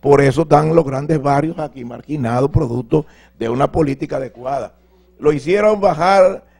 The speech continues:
eh, después que hicieron las grandes presas. No se puede sembrar, no se puede echar agroquímico, no se puede echar nada. Sin embargo, esos pobres hombres vienen aquí y tienen que coger un motor,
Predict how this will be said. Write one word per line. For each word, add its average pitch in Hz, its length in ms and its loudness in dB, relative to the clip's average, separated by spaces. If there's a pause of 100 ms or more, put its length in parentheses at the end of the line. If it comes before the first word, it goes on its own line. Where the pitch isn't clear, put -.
(100)
eh, 143 680 2
después 151 260 -4
que 160 60 -8
hicieron 156 200 -10
las 143 100 -6
grandes 147 240 -10
presas. 117 320 -10
No 135 100 -10
se 143 120 -6
puede 139 420 -2
sembrar, 127 680 -6 (400)
no 113 80 -12
se 131 140 -6
puede 120 180 -4
echar 117 200 -8
agroquímico, 147 680 -10
no 127 80 -8
se 113 100 -14
puede 117 180 -8
echar 127 160 -8
nada. 120 300 -8 (240)
Sin 143 180 -14
embargo, 160 340 -2
esos 151 160 -8
pobres 151 260 -2
hombres 156 200 -4
vienen 139 260 -8
aquí 147 340 -12 (320)
y 139 100 -12
tienen 143 220 -6
que 147 100 -4
coger 139 180 -2
un 135 80 -12
motor, 107 360 -16